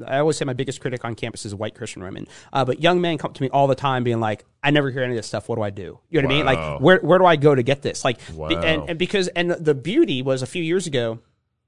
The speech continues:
Speaker 1: it was always the New Atheists had bring up the Bible difficulties, God
Speaker 2: Yeah.
Speaker 1: wiping out Canaanites, the flood.
Speaker 2: Yep.
Speaker 1: No evangelical wants to touch those topics.
Speaker 2: Mm-hmm.
Speaker 1: Um,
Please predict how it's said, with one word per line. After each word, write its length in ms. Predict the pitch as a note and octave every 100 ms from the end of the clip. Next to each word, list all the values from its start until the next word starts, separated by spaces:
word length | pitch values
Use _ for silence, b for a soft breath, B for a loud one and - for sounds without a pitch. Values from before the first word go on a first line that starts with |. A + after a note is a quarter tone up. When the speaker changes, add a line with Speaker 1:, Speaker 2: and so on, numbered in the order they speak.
| _
Speaker 1:
it 60 | D3+
was 120 | C#3+
always 420 | F3 G3 G3 E3
the 60 | D3
New 160 | D#3 D3+
Atheists 400 | D#3 F#3 D3+ B2+
had 120 | A#2+
bring 120 | B2+
up 80 | C3+
the 60 | C3+
Bible 260 | A#2+ C3 A#2
difficulties, 560 | B2 D3 C#3+ D3 C3+
God 160 | A#2+ A2
Speaker 2:
Yeah. 60 | A2+
Speaker 1:
wiping 200 | A2+ A2
out 80 | -
Canaanites, 460 | F#3+ D#3+ D#3 D#3
the 80 | A#2+
flood. 340 | - D3 C#3+ C#3+
Speaker 2:
Yep. 200 | F2 F#2 -
Speaker 1:
No 240 | D3+ A3 B3
evangelical 560 | A#3+ G#3+ F#3 F3+ E3+
wants 140 | D3+ C3+
to 60 |
touch 260 | C#3 C#3 -
those 180 | B2 -
topics. 480 | C3 B2 G2+ E2 -
Speaker 2:
Mm-hmm. 280 | E2+ F2+
Speaker 1:
Um, 360 | C3 A#2 A2 A2